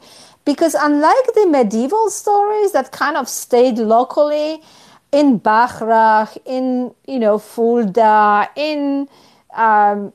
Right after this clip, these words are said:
other places, here for the first time, it occurs when,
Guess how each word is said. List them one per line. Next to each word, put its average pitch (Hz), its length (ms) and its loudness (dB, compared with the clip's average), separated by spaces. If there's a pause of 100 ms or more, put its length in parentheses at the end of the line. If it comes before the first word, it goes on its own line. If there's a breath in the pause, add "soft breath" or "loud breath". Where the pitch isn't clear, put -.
other 254 260 2
places, 214 1040 -2 (580 soft breath)
here 466 580 0
for - 180 -2
the 285 140 -2
first 302 480 -2
time, 233 420 -2 (560 soft breath)
it 277 140 2
occurs 311 680 0 (140)
when, 247 420 0